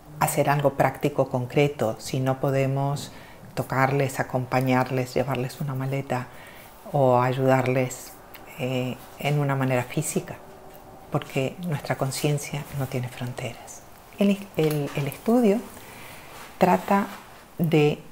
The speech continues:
veintiocho sujetos entrenados en meditación que van a emitir sentimientos de una serie positiva y sentimientos de una serie vinculada al estrés, a la rabia,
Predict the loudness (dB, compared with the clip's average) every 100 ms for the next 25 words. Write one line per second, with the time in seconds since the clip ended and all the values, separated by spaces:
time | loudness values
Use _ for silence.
0 | 0 4 4 4 2 2 2 -2 -4 -4
1 | -2 -2 0 -2 0 -2 -2 -2 0 -2
2 | -2 -4 -4 -4 -2 -2 -4 -6 -2 -2
3 | -2 -6 -14 -20 -20 -20 -20 -20 -20 -20
4 | -14 -14 -2 0 2 0 0 0 -2 -4
5 | -16 -20 -20 -8 0 0 2 2 2 2
6 | 0 0 0 0 0 0 -2 -4 -4 0
7 | 0 0 -4 -10 -20 -20 -8 0 0 2
8 | 0 0 0 2 0 0 0 0 -4 -12
9 | -16 -20 -20 -6 2 4 4 4 0 2
10 | 4 4 2 0 -4 -2 2 2 2 0
11 | -4 -6 -6 -4 0 0 0 -4 -6 -4
12 | -2 -2 -2 -4